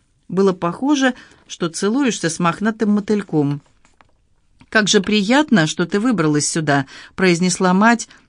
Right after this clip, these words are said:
так вяло, что Зоуи в её голосе различила однообразное удивление.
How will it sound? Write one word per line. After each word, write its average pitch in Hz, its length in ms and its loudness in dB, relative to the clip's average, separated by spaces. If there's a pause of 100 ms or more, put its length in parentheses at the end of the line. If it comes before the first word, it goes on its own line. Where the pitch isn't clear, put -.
так 185 220 0
вяло, 214 500 4 (300)
что 196 400 2
Зоуи 180 680 4 (500)
в 160 60 -8
её 202 300 2
голосе 196 720 0
различила 185 720 2
однообразное 196 840 2
удивление. 202 720 2